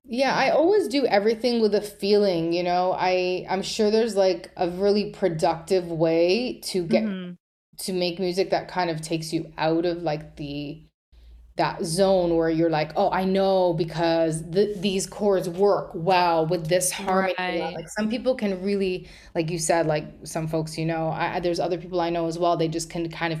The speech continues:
Speaker 1: pick it out and they know maybe through even, maybe it starts to become a feeling through the practice of knowing, but
Speaker 2: Mm-hmm.
Speaker 1: I know that they know something I don't know, <laughs> you know?
Speaker 2: Right, right, right. No,
Speaker 1: I'm
Speaker 2: yeah,
Speaker 1: like,
Speaker 2: for sure.
Speaker 1: you know?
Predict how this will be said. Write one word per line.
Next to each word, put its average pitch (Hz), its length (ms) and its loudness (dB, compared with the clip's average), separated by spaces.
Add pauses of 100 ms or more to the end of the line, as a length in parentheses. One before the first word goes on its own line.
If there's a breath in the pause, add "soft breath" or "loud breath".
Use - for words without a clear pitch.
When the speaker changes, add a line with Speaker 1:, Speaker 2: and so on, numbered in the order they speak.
(100)
Speaker 1:
pick - 200 -10
it 156 80 0
out 156 280 0
and 160 120 -4
they 160 80 -4
know 165 480 0 (140 loud breath)
maybe 226 280 2
through 214 240 0
even, 202 520 0
maybe 208 340 2
it 185 100 -4
starts 190 420 -2
to 233 60 -4
become 240 260 0
a 226 60 -2
feeling 254 600 0
through 240 200 0
the 220 80 0
practice 220 540 -2
of 240 120 0
knowing, 262 460 2
but 190 120 4
Speaker 2:
Mm-hmm. - 20 4
Speaker 1:
I 190 100 4
know 214 220 4
that 214 140 0
they 196 120 2
know 185 280 4
something 170 400 -2
I 170 120 0
don't 156 220 -2
know, 156 280 -6
<laughs> - 20 -20
you 311 160 6
know? 254 180 4
Speaker 2:
Right, 220 180 6
right, 233 160 2
right. 220 240 2
No, 233 260 4
Speaker 1:
I'm 208 60 2
Speaker 2:
yeah, 208 220 4
Speaker 1:
like, 240 80 2
Speaker 2:
for 196 100 -2
sure. 254 260 2
Speaker 1:
you 254 60 4
know? 240 140 4